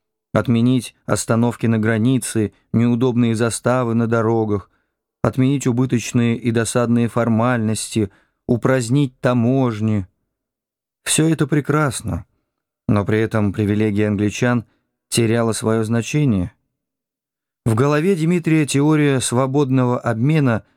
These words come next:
смешивалась с протекционизмом. Вернее, обе теории были ему одинаково чужды.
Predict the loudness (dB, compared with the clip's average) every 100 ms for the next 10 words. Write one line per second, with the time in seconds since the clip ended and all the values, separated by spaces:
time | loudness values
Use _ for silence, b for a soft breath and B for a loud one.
0 | _ -6 0 0 0 0 0 0 -2 -12
1 | _ -8 -4 -2 -2 -2 0 2 2 2
2 | 0 -4 -8 -12 _ _ _ _ _ _
3 | _ -2 0 2 0 -2 b b 0 2
4 | 2 0 0 2 2 2 2 2 2 2
5 | 2 0 0 0 0 -2 -2 -2 -2 -2
6 | -6